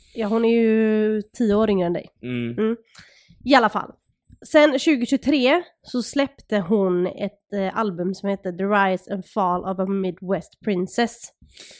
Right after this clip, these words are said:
Speaker 2: Det är
Speaker 1: Det låter som något du borde lyssna på.
Speaker 2: Det låter som min självbiografi.
Speaker 1: Ja. <laughs> Faktiskt. Eh, men hon har lo-, kända låtar som Feminomenon,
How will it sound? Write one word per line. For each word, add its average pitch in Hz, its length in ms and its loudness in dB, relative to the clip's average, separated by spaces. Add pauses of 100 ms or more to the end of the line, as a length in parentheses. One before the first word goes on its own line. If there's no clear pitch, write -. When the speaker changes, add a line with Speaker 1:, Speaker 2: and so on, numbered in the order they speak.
(580)
Speaker 2:
Det 143 60 2
är 165 320 4
Speaker 1:
Det 175 80 6
låter 285 260 10
som 262 160 6
något 208 240 6
du 202 80 2
borde 185 180 -2
lyssna 196 240 -2
på. 196 280 -4
Speaker 2:
Det 151 80 2
låter 160 260 2
som 135 260 -2
min 110 200 -2
självbiografi. 92 920 -4 (340)
Speaker 1:
Ja. 226 300 0
<laughs> - 1800 -4
Faktiskt. 285 540 -4 (640)
Eh, 240 720 4
men 262 180 6
hon 311 120 6
har 311 140 8
lo-, 262 300 4
kända 254 260 0
låtar 233 200 2
som 214 220 0
Feminomenon, 208 760 2